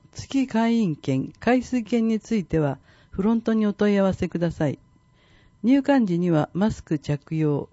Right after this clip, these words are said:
体温チェックと消毒をお願いします。二万人体力測定はお休みします。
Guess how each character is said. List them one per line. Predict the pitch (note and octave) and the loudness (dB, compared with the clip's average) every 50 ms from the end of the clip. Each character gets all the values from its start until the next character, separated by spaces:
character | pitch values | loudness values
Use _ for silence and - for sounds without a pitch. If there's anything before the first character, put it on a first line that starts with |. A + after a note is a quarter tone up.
| _ | _
体 | - A#3 B3 B3 B3 | 0 0 2 2 2
温 | A#3+ A#3+ A3+ | 2 0 0
チ | - - A3+ | 0 -2 -2
ェ | |
ッ | A3 | -2
ク | - - - | -2 -10 -14
と | - - - - C#3+ | -2 2 2 2 2
消 | - - A3 G#3+ G3+ | 2 0 0 2 2
毒 | G#3+ G3+ - - G3+ G3 | 0 -2 0 0 0 0
を | F#3+ | 0
お | - - E3+ | 0 0 0
願 | E3 D#3+ D#3+ D#3+ D#3 | 0 0 0 0 -2
い | D3 | -2
し | - - D3 | -4 -4 -4
ま | C#3 C#3 C#3 | -4 -4 -4
す。 | - - - - - - - _ _ _ _ _ _ _ _ _ _ _ _ _ _ _ _ | -6 -10 -16 -18 -18 -18 -20 _ _ _ _ _ _ _ _ _ _ _ _ _ _ _ _
二 | F#3+ G#3 | 0 2
万 | A3+ C4 C#4 C#4 | 4 4 6 6
人 | C4+ C4+ C#4 C4 B3+ | 6 6 4 4 2
体 | - B3+ B3 | 2 2 2
力 | A#3+ B3 A#3+ - - | 2 0 -2 0 0
測 | A#3 A#3 A#3 - | 0 0 0 -2
定 | - - D#3+ D3 | -2 0 0 2
は | D3 D#3+ F3 - - | 2 2 0 0 0
お | D#3+ D#3+ | 0 0
休 | F3+ F3+ E3+ - - E3 | 0 0 -2 -2 -4 -2
み | D#3+ D#3 | -2 -2
し | - - D3+ | -4 -4 -4
ま | C#3+ C#3 C#3 | -4 -2 -4
す。 | - - - - | -6 -8 -12 -16